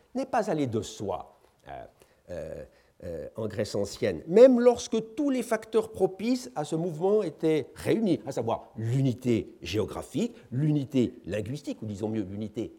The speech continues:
dialectale, l'unité religieuse, enfin, qui n'est pas la moins importante. Par, par quoi il faut entendre, euh, bien sûr, euh, non pas,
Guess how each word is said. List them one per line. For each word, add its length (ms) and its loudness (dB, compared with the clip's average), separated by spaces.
dialectale, 1000 2
l'unité 500 6
religieuse, 680 8
enfin, 360 2
qui 240 -6
n'est 80 -4
pas 140 2
la 80 4
moins 180 6
importante. 460 -2
Par, 120 -20
par 140 -12
quoi 140 -10
il 60 -12
faut 200 -8
entendre, 480 -2
euh, 140 -10
bien 220 -8
sûr, 440 2
euh, 400 0
non 260 0
pas, 560 4